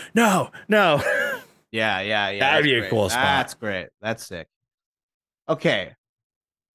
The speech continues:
Speaker 2: What would mine be here? Okay.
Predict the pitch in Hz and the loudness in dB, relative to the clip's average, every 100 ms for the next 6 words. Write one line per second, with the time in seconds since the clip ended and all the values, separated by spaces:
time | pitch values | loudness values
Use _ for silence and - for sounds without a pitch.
0 | _ _ _ 147 214 247 131 123 135 131 | _ _ _ -6 -2 0 2 2 2 0
1 | 107 90 85 80 104 85 87 - _ - | -2 -4 -10 -12 -12 -12 -12 -18 _ -12
2 | 135 120 90 | -8 -4 -6